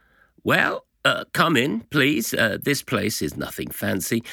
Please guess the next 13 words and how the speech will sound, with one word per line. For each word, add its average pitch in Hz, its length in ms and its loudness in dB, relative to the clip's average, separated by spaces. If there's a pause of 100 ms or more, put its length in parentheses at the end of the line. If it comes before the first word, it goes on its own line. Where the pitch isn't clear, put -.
(200)
I've 135 180 0
always 98 220 0
been 85 180 -2
a 80 40 0
little 80 280 -4
embarrassed 82 800 -2
when 90 160 0
the 87 80 0
locals 90 500 -2
call 87 360 -2
it - 120 -4
a 76 80 -4
chateau, 95 880 -4